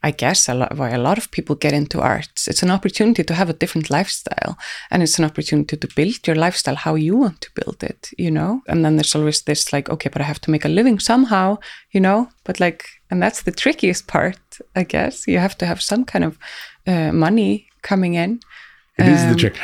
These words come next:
Speaker 2: I got into the
Speaker 1: <laughs>
Speaker 2: arts 'cause I didn't want to worry about business, but then
Speaker 1: Yeah.
Speaker 2: I've learned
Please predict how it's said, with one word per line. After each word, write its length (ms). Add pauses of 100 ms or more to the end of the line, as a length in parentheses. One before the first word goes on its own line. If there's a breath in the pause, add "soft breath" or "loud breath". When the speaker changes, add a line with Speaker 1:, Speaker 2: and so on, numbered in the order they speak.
(240 loud breath)
Speaker 2:
I 160
got 180
into 220
the 200
Speaker 1:
<laughs> 140
Speaker 2:
arts 220
'cause 160
I 80
didn't 440
want 260
to 80
worry 320
about 320
business, 600
but 200
then 160
Speaker 1:
Yeah. 160
Speaker 2:
I've 80
learned 540